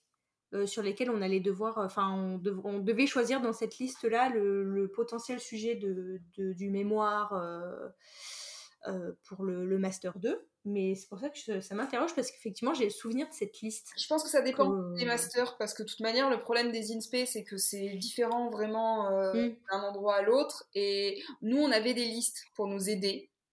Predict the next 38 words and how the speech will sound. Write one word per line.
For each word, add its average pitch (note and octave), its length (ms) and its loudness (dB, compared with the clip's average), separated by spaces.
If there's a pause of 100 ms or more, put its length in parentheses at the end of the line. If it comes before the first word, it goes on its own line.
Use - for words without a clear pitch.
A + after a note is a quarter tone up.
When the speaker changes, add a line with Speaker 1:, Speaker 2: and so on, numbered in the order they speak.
(360)
Speaker 2:
mais G#3+ 120 2
on A3+ 100 2
pouvait B3+ 180 0
proposer A3+ 400 -2
des G#3+ 120 -2
choses A3+ 340 -2
en G#3 140 2
dehors G#3 260 4
des G#3 120 0
listes. - 360 0 (500)
Alors F#3+ 220 6
après, G3+ 220 2
Speaker 1:
D'accord. G3+ 180 4 (100)
Speaker 2:
validées G#3 140 -4
ou G#3 100 -2
pas G#3+ 180 6
par, F#3 280 2
euh, F3 340 4 (300)
la E3+ 120 -4
personne F#3 360 -6
qui G3 140 -12
nous F3+ 120 -4
suivait. G3+ 460 -4 (880)
Speaker 1:
Ouais. G3+ 240 -4 (480)
Speaker 2:
Il, F#3+ 140 -14
pff, - 560 -12 (400)
des, G#3+ 260 4
des B3+ 100 4
fois, D#4+ 160 6
en D#4+ 60 10
fait, C#4+ 220 6
ils - 20 -4
proposent A#3+ 280 2
des A#3+ 100 2
listes B3+ 220 2
pour A3 180 -6
pouvoir A3+ 280 2
aider, A#3+ 380 0